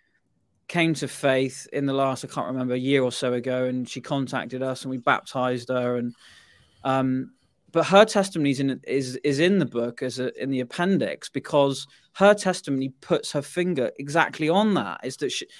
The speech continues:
the Lord revealed himself to her sovereignly. She became born again.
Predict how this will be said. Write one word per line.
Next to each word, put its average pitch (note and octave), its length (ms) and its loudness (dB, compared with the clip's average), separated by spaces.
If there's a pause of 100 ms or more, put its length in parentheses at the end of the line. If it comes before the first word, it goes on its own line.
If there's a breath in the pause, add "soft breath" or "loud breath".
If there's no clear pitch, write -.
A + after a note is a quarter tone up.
(160 loud breath)
the D3+ 80 0
Lord F#3 280 8
revealed F3 560 2
himself B2 600 -2
to F3 200 0
her A#2 180 -2
sovereignly. C3+ 800 0 (380 soft breath)
She - 160 -4
became F#3 400 2
born F3 260 4
again. D3 640 0